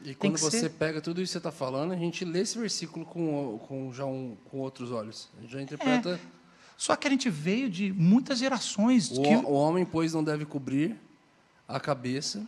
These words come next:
Speaker 1: porque é a imagem e glória de Deus, mas a mulher é a glória do homem.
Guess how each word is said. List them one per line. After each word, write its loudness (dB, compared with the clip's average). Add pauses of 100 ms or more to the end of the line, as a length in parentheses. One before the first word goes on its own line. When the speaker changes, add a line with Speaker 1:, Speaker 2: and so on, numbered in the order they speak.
(220)
Speaker 1:
porque -2
é -2
a -4
imagem -4
e -2
glória -2
de -8
Deus, -4
mas -6
a -4
mulher -6
é -8
a -6
glória -6
do -10
homem. -8